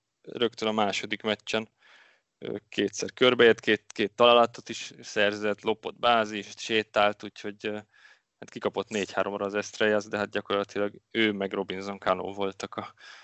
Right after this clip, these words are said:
az Estrellas támadása. És hát, ö, Brito utána is, a többi meccsen is nagyon jól szerepelt, mert a következő meccsen meg három találata volt. Ö, viszont a, a Gigantes elhúzott három nullára összesítésben,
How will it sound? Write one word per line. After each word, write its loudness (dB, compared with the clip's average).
az -8
Estrellas -2
támadása. 2
És -20
hát, -10
ö, 8
Brito 0
utána 0
is, -4
a -14
többi -4
meccsen -10
is -10
nagyon -8
jól 0
szerepelt, 0
mert -12
a -14
következő -2
meccsen -10
meg -14
három 2
találata 0
volt. -4
Ö, -4
viszont -4
a, 4
a -2
Gigantes 0
elhúzott 2
három 0
nullára -2
összesítésben, -4